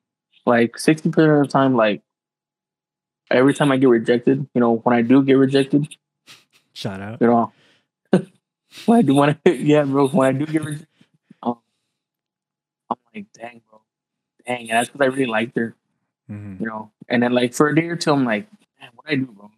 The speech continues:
Speaker 1: You know? And then I'm
Speaker 2: Yeah.
Speaker 1: like, "No, no, no. Get up, bro. Get up. Move on."
Speaker 2: Yep. I know, I
Speaker 1: Yeah,
Speaker 2: know,
Speaker 1: bro.
Speaker 2: I,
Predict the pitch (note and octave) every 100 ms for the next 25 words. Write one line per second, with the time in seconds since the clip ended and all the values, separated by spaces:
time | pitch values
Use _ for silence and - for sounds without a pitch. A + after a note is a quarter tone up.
0 | _ _ A#2 _ _ _ _ _ _ _
1 | _ _ _ _ _ _ _ _ _ -
2 | A#2 B2 G2 A#2+ A2+ A2+ - - _ _
3 | _ _ - D3+ D#3+ D#3+ D#3+ _ _ _
4 | _ _ _ - C#3+ C#3+ C#3+ C#3 B2+ _
5 | _ _ _ _ _ _ _ _ _ _
6 | _ _ _ _ - - G3 - C3 B2
7 | D3 C3 A2 - G#2+ G2+ - - B2+ C#3+
8 | C#3 C3+ C3+ _ _ _ _ _ _ _
9 | _ _ - A#2+ A2+ G2 F2+ _ _ _
10 | _ _ _ _ C3 C3+ B2 G#2+ G#2 A2
11 | _ _ _ _ _ - D3 E3+ F3 A#2+
12 | A2+ G#2+ G#2 C3+